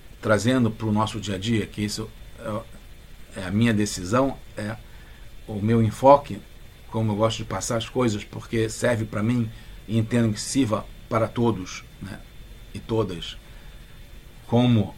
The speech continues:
aproveitar isso pro nosso dia a dia, que também a Torá justamente foi dada pra gente poder, nessa paraxá que teve, Itró, pra gente poder trazer pra esse mundo aqui embaixo, fazer desse mundo aqui embaixo uma moradia pra Hashem, através do quê?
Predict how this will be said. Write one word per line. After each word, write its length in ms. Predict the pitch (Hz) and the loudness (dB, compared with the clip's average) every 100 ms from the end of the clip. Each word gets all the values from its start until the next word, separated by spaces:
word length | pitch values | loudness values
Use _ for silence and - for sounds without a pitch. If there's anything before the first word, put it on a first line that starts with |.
| - | -12
aproveitar 640 | - - 117 107 104 120 104 | -10 0 2 2 2 4 6
isso 340 | 117 117 - | 4 2 -6
pro 140 | - 117 | -6 -2
nosso 300 | 107 104 101 | -2 -2 -6
dia 200 | 101 90 | -6 -6
a 20 | |
dia, 320 | 82 92 104 | -6 -4 -4
que 160 | 104 - | -4 -6
também 420 | 110 104 143 131 - | 0 2 2 0 -2
a 80 | |
Torá 440 | 110 113 110 127 113 - - - | -2 0 2 2 0 -8 -18 -10
justamente 400 | - 117 117 113 | 0 4 4 2
foi 340 | 120 117 113 - - - | 2 2 2 -4 -16 -6
dada 360 | 104 120 127 104 | 6 8 8 4
pra 240 | - 107 | 2 2
gente 320 | 104 123 123 | 4 2 0
poder, 400 | - 110 113 110 113 | -2 2 4 4 2
nessa 260 | 104 104 | -2 -2
paraxá 420 | 95 104 95 120 113 | -4 -4 -2 -2 -4
que 100 | - | -4
teve, 380 | - 123 101 - - - - | -2 -2 -2 -8 -16 -18 -8
Itró, 460 | 110 - 135 131 - - - - - - | -6 6 10 10 8 -6 -16 -16 -16 -4
pra 160 | - 110 | 2 4
gente 300 | 135 139 - | 6 4 4
poder 280 | 123 113 127 | 4 6 6
trazer 360 | 117 104 127 | 6 4 4
pra 120 | - 113 | 4 2
esse 140 | 110 | 2
mundo 100 | 120 | 0
aqui 140 | 110 | 2
embaixo, 320 | 107 120 - - | 6 8 8 4
fazer 220 | 107 113 | 0 2
desse 280 | 120 127 113 | 2 2 2
mundo 260 | 123 143 | 4 4
aqui 200 | 123 - | 2 2
embaixo 500 | 123 117 113 110 110 - - - | 4 6 4 2 -6 -10 -14 -6
uma 80 | 113 | 2
moradia 340 | 117 104 117 | 4 4 4
pra 120 | 113 95 | 2 0
Hashem, 320 | - 127 143 | -2 0 2
através 580 | 110 107 113 110 127 117 | 0 0 2 4 2 0
do 140 | 110 | -4
quê? 300 | 110 120 156 | -2 2 4